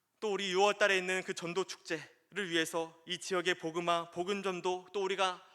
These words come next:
선교를 꿈꾸면서 기도하는 거 다 마찬가지죠.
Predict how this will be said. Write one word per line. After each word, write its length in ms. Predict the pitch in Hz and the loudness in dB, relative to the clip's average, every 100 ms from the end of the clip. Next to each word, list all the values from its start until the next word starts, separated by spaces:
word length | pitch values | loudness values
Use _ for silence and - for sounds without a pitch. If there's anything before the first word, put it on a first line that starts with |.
| _ | _
선교를 480 | - 254 233 226 220 | -8 -6 -2 -2 -2
꿈꾸면서 480 | - 285 247 226 214 | -8 -10 -4 -2 -2
기도하는 420 | 208 185 208 190 185 | -6 -2 0 0 0
거 140 | 190 - | -2 -2
다 180 | 202 | -6
마찬가지죠. 680 | 190 135 180 165 156 135 135 | -4 -4 -8 -12 -14 -16 -20